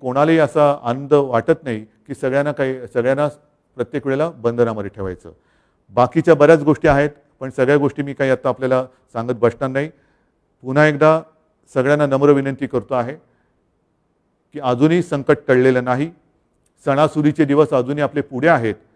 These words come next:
या दिवशीसुद्धा गर्दी होणार नाही ह्याचीसुद्धा आपल्याला एक काळजी घ्यावी लागणार आहे. आणि हॉटेल, रेस्टॉरंट्स, मॉल्स,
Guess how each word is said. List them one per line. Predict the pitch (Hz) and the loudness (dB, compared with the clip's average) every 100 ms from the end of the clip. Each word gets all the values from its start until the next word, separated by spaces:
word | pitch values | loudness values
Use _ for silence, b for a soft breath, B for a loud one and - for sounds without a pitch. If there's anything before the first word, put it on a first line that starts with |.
| _ _ _ _ | _ _ _ _
या | 120 147 | 2 2
दिवशीसुद्धा | 147 147 165 143 147 151 160 - 117 | 4 0 -2 -6 -2 -2 -4 -12 -2
गर्दी | 123 113 147 | -2 2 -2
होणार | 104 135 156 | 0 -2 -2
नाही | 131 101 98 _ _ _ | -4 -12 -16 _ _ _
ह्याचीसुद्धा | 117 120 160 143 147 143 | -12 -8 -8 -6 -2 0
आपल्याला | 143 139 | 0 -2
एक | 139 139 | -2 -4
काळजी | 123 131 | -4 -4
घ्यावी | 120 120 123 | -4 -4 -2
लागणार | 113 120 135 | -2 -2 -4
आहे. | 151 160 _ _ _ | -6 -10 _ _ _
आणि | 123 151 151 143 _ _ - | -8 -6 -6 -8 _ _ -6
हॉटेल, | 123 127 170 165 | -2 4 4 4
रेस्टॉरंट्स, | 139 - 151 147 151 - | 2 0 0 0 -2 -4
मॉल्स, | 127 147 147 | 2 4 4